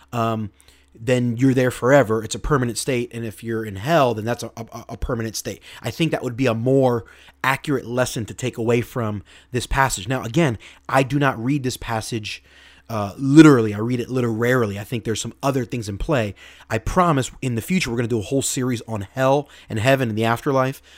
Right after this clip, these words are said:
We're gonna do a whole series on that, and I will come back to this, um, again and kinda give you some of my, some of my additional thoughts on this. Um, but I think it, I think it's sufficient to say that, um, that individual people can't get themselves in and out of the particular place.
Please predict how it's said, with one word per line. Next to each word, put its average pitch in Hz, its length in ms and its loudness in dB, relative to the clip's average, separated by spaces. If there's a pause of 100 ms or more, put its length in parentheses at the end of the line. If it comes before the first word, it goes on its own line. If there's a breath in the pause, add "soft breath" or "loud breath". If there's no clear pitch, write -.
(140 loud breath)
We're 123 80 -2
gonna 123 160 2
do 127 120 2
a 113 40 2
whole 131 160 2
series 139 340 2
on 156 80 4
that, 165 140 0
and 120 100 -4
I 117 60 0
will 131 200 4
come 110 220 -6
back 120 300 -2
to 110 60 -10
this, 107 260 -12 (320 loud breath)
um, 110 260 -6
again 117 340 0
and 104 80 -4
kinda 113 140 -2
give 110 160 -2
you 110 60 -4
some 120 140 -4
of 107 60 0
my, 110 200 -2
some 123 160 -4
of - 20 0
my 104 140 -4
additional 110 460 -4
thoughts - 380 -4 (360 loud breath)
on 131 240 2
this. 95 240 -12 (340 loud breath)
Um, 107 200 -4 (200 loud breath)
but 135 80 -2
I 123 60 0
think 139 240 0
it, 131 100 -2
I 127 80 -4
think 127 160 -4
it's - 240 -6 (100)
sufficient - 580 -2
to 113 40 -10
say 117 400 -2 (760)
that, 117 260 -2 (340 loud breath)
um, 117 180 0 (160 loud breath)
that 135 160 -2 (140)
individual 160 520 6
people - 380 -2
can't 123 420 -2
get 160 240 0
themselves 123 680 0
in 135 180 -4
and 120 100 -2
out 117 140 0
of 104 80 -2
the 113 160 -4
particular 107 340 -8
place. 120 380 -4